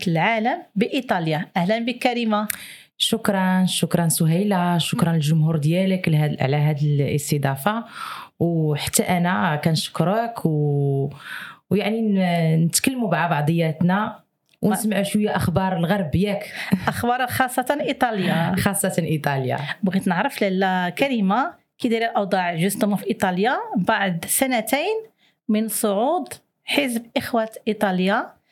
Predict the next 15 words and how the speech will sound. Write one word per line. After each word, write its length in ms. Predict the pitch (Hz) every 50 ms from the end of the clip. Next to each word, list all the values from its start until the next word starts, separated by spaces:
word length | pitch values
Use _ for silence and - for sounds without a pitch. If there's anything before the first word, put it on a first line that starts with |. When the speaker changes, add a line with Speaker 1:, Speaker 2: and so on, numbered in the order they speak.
| _ _ _ _ _ _ _ -
Speaker 1:
إلى 220 | 247 226 226 226 220
قيادة 440 | 220 220 - 220 214 220 220 226 214 -
الحكومة، 640 | 208 - - 202 202 - 196 185 185 185 214 254 311 427 427 427
وهو 260 | 233 208 202 214 233
حزب 420 | 247 - - 254 254 240 220 226 - -
يميني 640 | - 208 208 208 208 208 214 226 240 269 294 285 - - _ _ _ -
متطرف. 720 | 226 240 233 - 220 214 - 180 165 - 160 175 156 - - - -
كي 100 | - 262
دايرة 180 | 220 220 214
الأوضاع 500 | 202 190 - - 180 180 165 185 220 269 320 - - _ _ _
خاصة 760 | - - - 269 277 - - - 240 220 - - 277 370 - - _ _ _ _ _ _ -
ديال 160 | - 247 302
المهاجرين 600 | 294 269 269 233 226 220 208 185 190 185 202 220
بشكل 300 | 220 - 220 202 - 185
عام 220 | 165 175 202 -